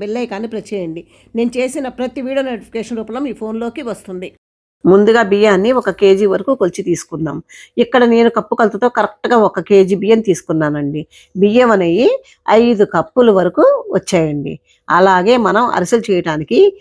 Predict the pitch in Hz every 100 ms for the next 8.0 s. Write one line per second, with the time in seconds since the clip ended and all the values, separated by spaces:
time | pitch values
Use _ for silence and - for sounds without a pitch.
0 | _ - - - - 240 269 269 240 190
1 | - - - 220 233 247 202 180 160 160
2 | 277 494 - 208 196 190 220 233 208 208
3 | 254 247 190 190 220 202 247 220 - 226
4 | 208 202 226 170 139 - 143 135 139 -
5 | _ - - 165 - 233 233 - 185 185
6 | 160 196 220 190 175 175 202 _ _ -
7 | 208 - 202 202 233 214 196 240 247 233